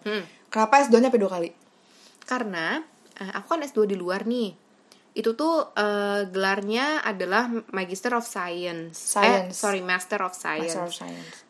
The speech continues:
Speaker 1: Eh, which is nggak bisa dipakai untuk praktek sebagai psikolog di sini,
Speaker 2: Hmm.
Speaker 1: gitu. Tapi sebenarnya sebelum aku kuliah S dua di luar, aku udah tahu.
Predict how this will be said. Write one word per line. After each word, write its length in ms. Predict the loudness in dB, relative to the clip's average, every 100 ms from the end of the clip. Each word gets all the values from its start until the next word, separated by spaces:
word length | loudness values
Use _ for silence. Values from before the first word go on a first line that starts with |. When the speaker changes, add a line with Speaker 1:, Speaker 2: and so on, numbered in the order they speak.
| -6
Speaker 1:
Eh, 220 | -2 -2 2
which 240 | 2 4
is 160 | 0 2
nggak 160 | 2
bisa 80 | 2
dipakai 320 | 2 2 2
untuk 240 | 0 0 -2
praktek 320 | -2 -2 -4
sebagai 240 | -6 -4
psikolog 320 | -2 0 0 -2
di 80 | -6
sini, 480 | -4 -6 -4 -6 -6
Speaker 2:
Hmm. 240 | -6 -6
Speaker 1:
gitu. 160 | -6 -4
Tapi 160 | -2
sebenarnya 560 | 0 2 0 0 -2 -2
sebelum 320 | -2 0 0
aku 240 | -2 -4 -2
kuliah 240 | -2 -2
S 160 | -6 -6
dua 240 | -6 -6
di 80 | -6
luar, 320 | -6 -6 -8
aku 160 | -6 -4
udah 140 | -2
tahu. 400 | 0 0 0 -4